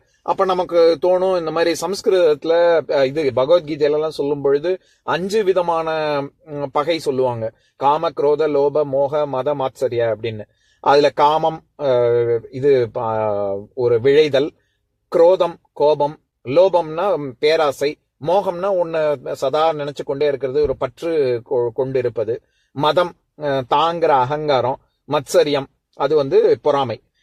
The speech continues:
இந்த அஞ்சு தானே அப்படின்னு கேட்டா அதுக்கு தான் பரிமேலழகருடைய உரையை முழுவதுமாக படிக்கணும். அதுல வந்து எப்படி இந்த அஞ்சுங்கிறது மூணா க-, கு-, சுருக்கினார் திருவள்ளுவர்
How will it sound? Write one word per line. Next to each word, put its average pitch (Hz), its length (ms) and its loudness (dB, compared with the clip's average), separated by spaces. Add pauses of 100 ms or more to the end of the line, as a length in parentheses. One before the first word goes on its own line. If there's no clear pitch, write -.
இந்த 214 260 0
அஞ்சு 202 240 2
தானே 180 380 0
அப்படின்னு 143 420 -6
கேட்டா 135 400 0
அதுக்கு 147 240 -2
தான் 156 160 -4
பரிமேலழகருடைய 135 840 0
உரையை 127 640 2
முழுவதுமாக 147 840 0 (120)
படிக்கணும். 117 300 -8 (320)
அதுல 131 280 4
வந்து 156 200 0
எப்படி 151 280 2
இந்த 151 300 2
அஞ்சுங்கிறது 160 880 0
மூணா 175 400 0
க-, 139 280 2 (140)
கு-, 147 180 -2 (100)
சுருக்கினார் 170 560 2
திருவள்ளுவர் 135 640 4